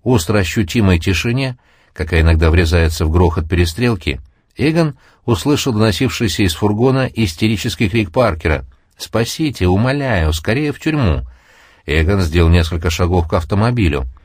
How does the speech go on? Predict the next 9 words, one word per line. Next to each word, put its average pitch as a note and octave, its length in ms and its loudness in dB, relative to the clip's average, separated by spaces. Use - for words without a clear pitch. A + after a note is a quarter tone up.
Ему F#2 220 2
хотелось B2+ 440 0
заглянуть B2 460 0
внутрь, C#3 400 0
увидеть C3+ 500 0
этого F#2+ 280 2
отвратительно G#2+ 680 0
вопящего G2+ 560 0
американца, F#2 800 0